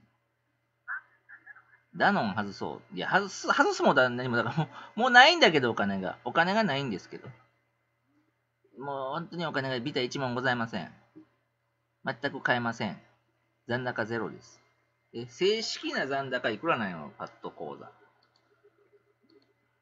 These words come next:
五十七円。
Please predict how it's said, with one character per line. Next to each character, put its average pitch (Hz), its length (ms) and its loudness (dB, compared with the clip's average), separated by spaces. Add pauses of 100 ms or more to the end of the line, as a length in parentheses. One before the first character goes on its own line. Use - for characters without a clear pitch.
(2750)
五 254 180 10
十 269 220 4
七 240 260 8
円。 101 180 -2